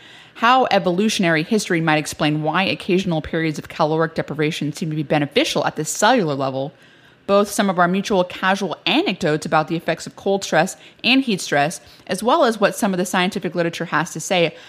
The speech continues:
about the effects of both hot and cold on human physiology, some of the similarities between the body's physiological response to heat stress,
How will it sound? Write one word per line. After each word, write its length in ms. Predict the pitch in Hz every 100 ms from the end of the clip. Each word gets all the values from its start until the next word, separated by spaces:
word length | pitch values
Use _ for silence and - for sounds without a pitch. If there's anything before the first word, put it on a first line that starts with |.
| -
about 240 | - 143
the 100 | 147
effects 320 | 156 156 143 165
of 80 |
both 200 | 139 151
hot 320 | - 165 160 -
and 200 | 214 240
cold 320 | - 147 147
on 120 | - 156
human 380 | - 220 196
physiology, 800 | 185 160 165 165 160 147 139 143 - - - - - -
some 200 | - 208
of 60 |
the 40 | 196
similarities 720 | 233 196 196 226 240 208 185
between 280 | - - 170
the 80 | 156
body's 380 | 165 170 160
physiological 800 | - 202 180 170 175 294 269 170
response 400 | 165 165 156 147
to 100 | -
heat 180 | 175 147
stress, 340 | - 151 151